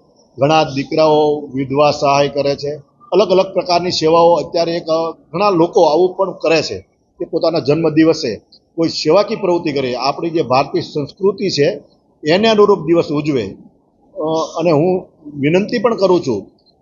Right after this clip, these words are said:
કે આપણી સંસ્કૃતિને અનુરૂપ આપણે જન્મદિવસ ઉજવવો જોઈએ, જેથી કરી સમાજના અન્ય વર્ગને પણ, જે કચરાયેલો વર્ગ છે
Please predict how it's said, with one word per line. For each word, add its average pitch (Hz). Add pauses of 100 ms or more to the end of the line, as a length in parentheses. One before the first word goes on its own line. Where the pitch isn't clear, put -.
(120)
કે 175
આપણી 165
સંસ્કૃતિને 185
અનુરૂપ 175
આપણે 165 (540)
જન્મદિવસ 160
ઉજવવો 160
જોઈએ, 139
જેથી 143
કરી 175 (460)
સમાજના 175 (800)
અન્ય 214
વર્ગને 196
પણ, 104 (240)
જે 135 (840)
કચરાયેલો 214
વર્ગ 180
છે 175